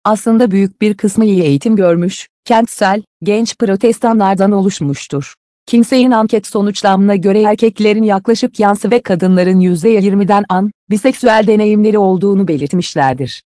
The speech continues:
Kadınların üç katından daha fazla erkek, yüzde yirmi bire karşı yüzde altı, on altı yaşında cinsel birleşmede bulunmuşlardır. Erkeklerin,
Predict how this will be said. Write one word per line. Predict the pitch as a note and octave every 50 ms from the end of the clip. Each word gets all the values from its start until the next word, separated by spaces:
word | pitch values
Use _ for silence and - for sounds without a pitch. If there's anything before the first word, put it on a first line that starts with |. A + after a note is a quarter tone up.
| _ _ _ _ _
Kadınların | - - A#3 G#3 A#3 A#3+ A#3+ B3+ B3 B3 A#3+
üç | A#3+ B3 - -
katından | - G3+ G3 - G3+ G3 F#3 G3 G#3 G#3+ G3
daha | G3+ G3+ G#3+ B3 C4+
fazla | - A3 G3+ G3 F#3 G#3+ G3+
erkek, | F3 F3 E3 - A3+ G3 A3 - - - _ _ _
yüzde | - G#3+ A#3 A3+ G3+ A#3+ C4
yirmi | B3 A#3 A#3 A#3 A#3 F#3+
bire | G3+ G#3 G#3+
karşı | - A3+ G3+ G3+ G3+ - A3
yüzde | G#3+ G3+ G#3 G3 E3+ A3
altı, | G3 F#3 F#3 F#3+ F#3+ - G3 G3 G#3+ G3+ _ _ _
on | B3+ C#4 C4+
altı | A#3 E3+ D3+ - A3
yaşında | G3+ F#3 F#3+ - G3 G3 A3 A3
cinsel | F3 G#3 G#3 G#3 - A3 G#3+ G3+ E3
birleşmede | F#3 F#3 F3+ F#3 F#3 F#3+ - A#3 A3+ G3 G3 E3
bulunmuşlardır. | E3 D#3 D3+ D3 D3 D3 - - - D3+ C#3+ C#3 C3+ C3 A#2+ - - _ _ _ _ _ _
Erkeklerin, | - G#3+ G#3+ G#3+ - A#3+ A#3 - - G3 F#3+ F#3+ G#3 A3+ A3+